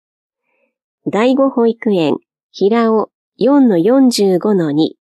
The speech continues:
平日の午前九時から午後四時。お問い合わせ、電話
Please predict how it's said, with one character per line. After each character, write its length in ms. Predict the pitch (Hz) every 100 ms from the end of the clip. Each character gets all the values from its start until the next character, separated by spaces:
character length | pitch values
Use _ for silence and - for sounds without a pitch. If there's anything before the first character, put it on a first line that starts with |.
| _ _ _ _ _ _
平 180 | 247
日 320 | 233 226 - 220
の 220 | 208 208 _ -
午 160 | 226 277
前 280 | 277 233 202
九 160 | -
時 160 | 262 247
か 140 | 220
ら 160 | 170 143
午 140 | 156
後 140 | 202 160
四 220 | 156 185
時。 260 | - 131 - _ _ _ _ _ _
お 100 | -
問 240 | 185 254 240
い 60 |
合 40 | 233
わ 140 | 226
せ、 320 | 226 208 - _ _
電 360 | 156 208 214 202
話 180 | 196